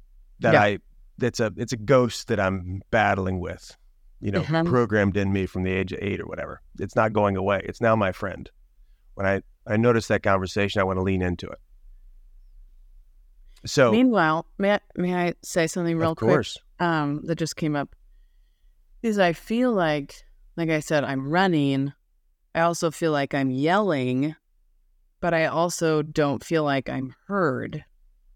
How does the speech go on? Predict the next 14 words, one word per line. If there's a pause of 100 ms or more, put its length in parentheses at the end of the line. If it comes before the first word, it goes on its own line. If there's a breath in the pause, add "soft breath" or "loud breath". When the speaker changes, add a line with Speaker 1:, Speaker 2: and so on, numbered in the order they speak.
(440)
Speaker 1:
Yeah. (800)
Speaker 2:
Because (180)
I'm (300)
in
the
school,
back
to
the
school
conversation,
I'm
in
a